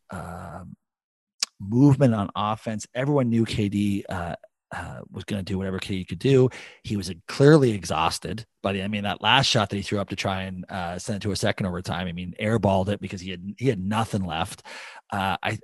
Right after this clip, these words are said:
I, I didn't think Nash did well in the, in that moment, uh, of trying to, to figure out a different way,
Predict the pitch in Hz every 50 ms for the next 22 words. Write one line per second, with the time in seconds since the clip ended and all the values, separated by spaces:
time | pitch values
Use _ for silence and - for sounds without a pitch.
0 | - - 120 113 - _ _ _ _ - - 117 95 - - 160 165 170 165 -
1 | 185 151 139 123 - 113 107 107 107 107 - - - 110 95 95 98 98 98 95
2 | 92 92 - 104 98 98 98 - - 107 98 98 92 98 - - 95 92 95 92
3 | 90 90 78 - - - - _ _ - - 98 87 87 85 87 - - - 92
4 | - - 107 95 95 95 82 92 90 90 87 82 _ - - - - - - _
5 | _ - - 113 - 143 123 120 117 107 - 127 113 120 120 - 113 107 104 101
6 | 92 87 87 90 87